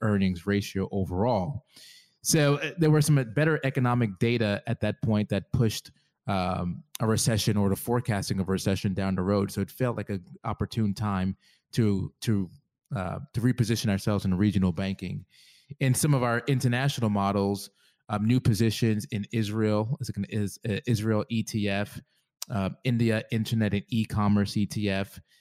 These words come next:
uh, trimmed down some positions in the Poland E T F and in Germany and in Brazil, uh,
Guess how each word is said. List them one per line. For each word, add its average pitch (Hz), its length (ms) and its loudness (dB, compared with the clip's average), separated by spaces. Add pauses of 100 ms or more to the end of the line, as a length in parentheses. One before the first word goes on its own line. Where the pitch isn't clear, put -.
(160)
uh, 107 180 -2
trimmed 131 340 4
down 117 240 2
some 117 200 2
positions 107 640 0
in 104 140 2
the 95 100 0
Poland 110 480 2
E 101 100 4
T 101 240 -2
F 98 220 -2
and 98 80 -2
in 95 160 0
Germany 101 540 0
and 98 160 -4
in 98 140 0
Brazil, 95 640 0 (500)
uh, 90 420 0